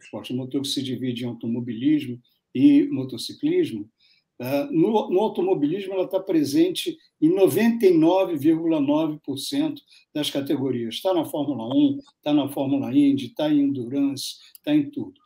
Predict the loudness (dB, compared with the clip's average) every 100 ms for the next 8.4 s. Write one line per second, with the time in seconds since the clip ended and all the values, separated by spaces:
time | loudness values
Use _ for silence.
0 | _ _ _ -2 2 4 2 -2 0 4
1 | 4 4 -4 -4 -4 -4 -4 2 2 2
2 | -8 -6 -8 -2 0 0 -2 -6 -6 0
3 | 2 4 4 0 -6 -6 -4 2 2 2
4 | 0 0 0 -6 -14 -14 _ _ -12 -8
5 | -8 -8 -14 _ _ -2 2 2 0 _
6 | _ -6 -6 -4 -6 0 2 2 2 0
7 | -2 -4 0 2 2 0 0 -2 -2 -2
8 | -4 -6 -14